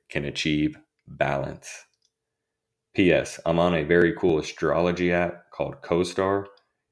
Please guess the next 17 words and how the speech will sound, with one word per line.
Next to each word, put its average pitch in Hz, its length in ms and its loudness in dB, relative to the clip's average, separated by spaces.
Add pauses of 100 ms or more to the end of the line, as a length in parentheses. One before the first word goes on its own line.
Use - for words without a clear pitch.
(100)
If - 200 0
you're 73 120 0
interested, 92 640 0
download 78 360 0
the 78 140 0
app 78 220 -2
on 76 160 -6
I 78 280 -2
O 78 180 0
S 78 340 -4
or 69 200 -4
Android 82 520 -2
and 73 160 -8
find 82 240 0
me 87 100 0
on 90 120 0
there. 92 280 -6